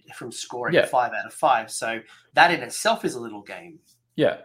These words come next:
Speaker 2: you can just, you can go from the mindset of, of, like, "Okay, I wanna win this," to, like, "Okay, you're gonna win, but I'm gonna make it the most painful win you're gonna have all weekend."
Speaker 1: Love it. Love it. Any final comments that you haven't shared or things that you'd wanna tell a Khorne player before I ask my final question, and then you can kind of,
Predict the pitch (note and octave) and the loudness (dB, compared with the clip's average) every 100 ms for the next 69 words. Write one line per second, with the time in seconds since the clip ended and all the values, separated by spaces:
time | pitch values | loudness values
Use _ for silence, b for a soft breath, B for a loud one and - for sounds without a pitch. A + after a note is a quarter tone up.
0 | - C3 C#3 C3+ C#3 C#3+ D#3 D#3 D3+ B2 | -8 -2 0 0 0 2 2 2 2 2
1 | A2+ A#2 - A2 A2 G#2+ G#2 A2 G#2 G2 | 2 2 2 0 4 4 4 2 0 2
2 | G2+ F#2+ - G#2 G#2 G2+ G#2+ G2 G#2+ B2+ | 0 -2 -4 -2 0 2 0 -2 -2 -4
3 | G2+ F#2+ - G2 F#2+ G2+ G#2+ G#2 F#2+ G2 | -4 -8 -6 -2 -2 -2 0 0 2 0
4 | C3+ A#2 G2 A#2 G2 G2 G#2 G#2+ G#2 G#2+ | -2 -2 -2 -4 -4 -4 -4 -4 -2 -2
5 | G#2 G#2 A2 G#2 F#2+ - - A2+ G#2+ A2 | -2 -10 -10 -6 -6 -6 -4 -4 -4 -8
6 | F#2+ G2+ F#2 F#2+ G2 F#2+ G2+ F#2 F#2 F#2 | -6 -6 -6 -6 -6 -4 -4 -4 -8 -8
7 | C#3 - - - b b b b b b | -10 -10 -14 -18 b b b b b b
8 | b b b _ _ _ _ G#2+ F#2+ F#2+ | b b b _ _ _ _ -14 -12 -12
9 | F2+ - _ _ _ F#2 F#2+ F#2+ - - | -16 -20 _ _ _ -14 -14 -14 -18 -20
10 | b b b b D3 E3 G3+ - F3+ F3 | b b b b 0 2 2 2 6 6
11 | D#3+ D#3 - D#3 D3+ D3+ D3+ C3+ C#3 C#3+ | 6 0 0 0 0 -4 -8 0 2 2
12 | C3+ - C#3 C3 B2+ A#2+ D#3 C#3 D3+ C3+ | -4 -6 -6 -8 -10 -6 -6 -6 -10 -12
13 | B2 A#2+ B2 B2+ - B2 A#2+ - B2 B2 | -12 -6 -4 -4 -8 -10 -12 -10 -10 -10
14 | - C3+ B2 A#2 - B2 - C#3+ C3+ B2 | -2 0 0 -4 -6 -14 -6 2 4 6
15 | A#2+ - B2 - - A#2+ A#2 - B2 - | 4 2 -8 -6 -4 -4 -6 -10 -10 -10
16 | C3 A#2 A2+ A#2 A2 B2 A2+ B2 A2+ A2 | -12 -12 -12 -12 -12 -12 -10 -6 -6 -8